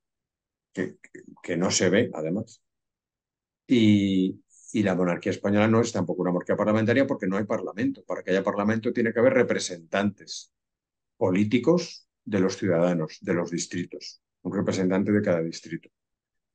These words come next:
Y como aquí eso no lo hay, pues tampoco sería monarquía parlamentaria, sería una monarquía de partidos, lo que hay en España, o monarquía de los partidos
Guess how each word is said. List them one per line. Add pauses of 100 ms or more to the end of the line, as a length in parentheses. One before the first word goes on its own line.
Y
como
aquí
eso
no
lo
hay,
pues
tampoco
sería
monarquía
parlamentaria,
sería
una
monarquía
de
partidos, (680)
lo
que
hay
en
España,
o
monarquía
de
los
partidos